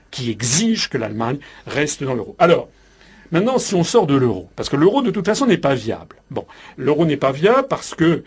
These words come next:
c'est, excusez-moi là aussi d'entrer dans les détails, mais il y a deux raisons fondamentales pour lesquelles l'euro n'est pas viable. Le, la première raison, c'est qu'il n'y a plus les mécanismes de change entre les monnaies préexistantes. Alors,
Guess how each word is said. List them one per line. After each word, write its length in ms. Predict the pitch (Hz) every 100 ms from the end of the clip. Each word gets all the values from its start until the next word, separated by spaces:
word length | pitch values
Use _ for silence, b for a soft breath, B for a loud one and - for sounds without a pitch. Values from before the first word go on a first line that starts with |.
| b b b
c'est, 180 | - - 139 120 113 127
excusez-moi 500 | 123 - 120 147 156
là 120 | 123
aussi 280 | 131 139 180
d'entrer 280 | 120 - 147
dans 120 | 110
les 100 | 107
détails, 460 | 143 165 226 277 233
mais 80 | 127
il 80 |
y 40 | 117
a 80 | 110
deux 260 | 104 190
raisons 360 | 165 165 131 151
fondamentales 640 | - 131 120 120 135 123
pour 120 | 120
lesquelles 260 | 113 120 123
l'euro 180 | 123 113
n'est 140 | 110
pas 120 | 127
viable. 240 | 147 247 202
Le, 180 | 135 113
la 80 | 131
première 280 | - 180 160
raison, 380 | 131 135 220 269 B B B B
c'est 240 | - 160
qu'il 500 | - 190 262 202 170
n'y 140 | 175 175
a 60 |
plus 220 | 175 190
les 100 | 160
mécanismes 560 | 143 160 160 151 - 127
de 100 | 113
change 540 | - - 175 226 226 233
entre 240 | - 147 139
les 120 | 131
monnaies 260 | 135 147 190
préexistantes. 920 | 147 147 110 120 - - 170 - -
Alors, 320 | 127 120 104